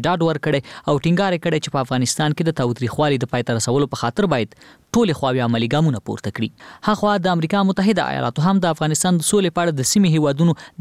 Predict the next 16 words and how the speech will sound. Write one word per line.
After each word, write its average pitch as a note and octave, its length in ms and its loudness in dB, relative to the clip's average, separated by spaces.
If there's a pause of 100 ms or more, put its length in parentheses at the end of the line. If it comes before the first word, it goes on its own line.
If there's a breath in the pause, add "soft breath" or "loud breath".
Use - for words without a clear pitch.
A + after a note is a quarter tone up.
د - 0 - (140)
هلو F#3+ 260 2
ځلو C#3+ 240 2
له B2+ 80 2
ملاتړ B2+ 380 0
سربیره C#3+ 340 0 (420 loud breath)
د D#3+ 140 2
چین G#3 180 4 (120)
په D#3+ 180 -4
پیکینګ E3+ 320 2
کې D3+ 180 -2
د C#3 80 0
بین C3+ 160 2
الافغاني B2 400 0
غونډې D3+ 240 2
له A2 60 2